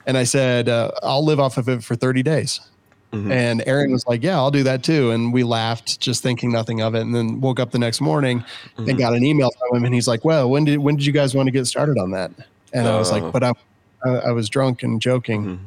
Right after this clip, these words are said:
Speaker 1: And
Speaker 2: Mm-hmm.
Speaker 1: anyway, so now we're doing it. And, uh, today is day fifteen. We're exactly halfway through. Aaron, go ahead.
Speaker 2: Wow.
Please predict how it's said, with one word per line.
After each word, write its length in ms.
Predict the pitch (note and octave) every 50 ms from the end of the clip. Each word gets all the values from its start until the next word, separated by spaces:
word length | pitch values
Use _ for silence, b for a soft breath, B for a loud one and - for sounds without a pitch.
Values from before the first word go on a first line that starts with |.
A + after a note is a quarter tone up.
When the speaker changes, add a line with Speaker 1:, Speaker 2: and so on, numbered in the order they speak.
| - _
Speaker 1:
And 240 | C3 A#2+ A#2 A2 G2
Speaker 2:
Mm-hmm. 100 | F#2+ F#2
Speaker 1:
anyway, 380 | F2+ F2+ C3+ B2 A2 G#2+ A2+ A2+ - - - _ _ _ b b b b b _ _ _ -
so 140 | - D3 B2+
now 200 | A#2+ B2 B2 A#2+
we're 100 | A#2 A#2
doing 220 | A#2 A#2+ A2+ A2
it. 160 | G#2+ G#2 - - -
And, 460 | C3 A#2+ A#2+ A#2 A2+ A2+ A2+ A2 G#2+
uh, 260 | A#2 A2 A2 A2+ A#2 A#2+ A#2+ - _ _ -
today 240 | C#3 C#3 C#3 C#3 C#3
is 180 | C3 B2+ A#2 G#2
day 240 | C3 B2+ B2 A#2+
fifteen. 640 | A#2+ - - - F3 E3 - - D#3+ D3 C3+ C#3 C#3+ C#3+
We're 140 | A#2+ A2
exactly 400 | G#2+ A2 A#2+ B2 B2+ B2 - B2+
halfway 460 | A#2+ A2 A#2+ A#2+ A#2 - - B2 A#2+ A2+
through. 260 | - - C#3+ C#3+ C3
Aaron, 220 | B2 B2+ B2+ C3
go 80 | B2+ B2+
ahead. 140 | B2 A2 -
Speaker 2:
Wow. 120 | E2 E2